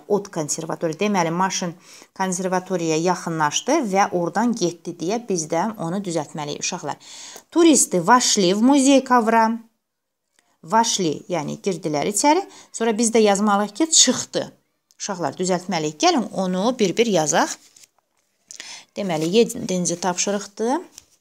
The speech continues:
Və <clears throat> nömrə yeddi yazaq. Mən, ə, bunu yazmıram, amma, ə, biz, ə, deməli, burada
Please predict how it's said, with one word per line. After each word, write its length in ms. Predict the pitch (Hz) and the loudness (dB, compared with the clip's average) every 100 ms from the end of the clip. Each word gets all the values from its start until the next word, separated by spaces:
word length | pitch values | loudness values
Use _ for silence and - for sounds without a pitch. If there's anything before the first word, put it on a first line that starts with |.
| _ _ _ _ _ _ - | _ _ _ _ _ _ -18
Və 280 | 175 175 220 339 - - | -8 -2 -2 -4 -8 -2
<clears throat> 1800 | - 220 - - _ _ _ _ _ _ _ _ _ _ - _ _ _ | 2 2 0 -14 _ _ _ _ _ _ _ _ _ _ -20 _ _ _
nömrə 220 | 190 160 | -12 -10
yeddi 400 | 165 185 180 208 | -6 -6 -4 -4
yazaq. 380 | 214 - - - _ _ _ _ _ _ _ | -2 -2 -4 -8 _ _ _ _ _ _ _
Mən, 240 | 220 170 - | -4 -4 -6
ə, 140 | - 175 165 - | -6 -4 -4 -2
bunu 160 | 208 196 | 0 2
yazmıram, 540 | 196 185 247 311 202 190 | 2 4 4 2 2 0
amma, 240 | 190 190 - _ _ _ _ _ _ | 0 -2 -6 _ _ _ _ _ _
ə, 240 | 180 175 175 | -12 -10 -6
biz, 240 | 233 254 - - | -4 -6 -8 -12
ə, 160 | 180 175 180 - _ - - - - - _ _ - 190 | -12 -12 -14 -20 _ -20 -20 -20 -20 -20 _ _ -20 -10
deməli, 320 | 202 180 156 185 | -8 -6 -4 -4
burada 340 | 214 190 | -2 -2